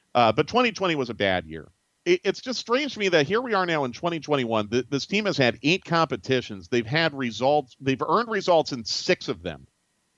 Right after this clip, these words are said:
They've earned results in four or five road competitions. And we're at the point where we have pieces like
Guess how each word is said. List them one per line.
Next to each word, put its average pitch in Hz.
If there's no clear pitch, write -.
They've 143
earned 196
results 170
in 143
four 185
or 165
five 139
road 123
competitions. 90
And 156
we're 160
at 208
the 185
point 160
where 117
we 135
have 135
pieces 175
like 120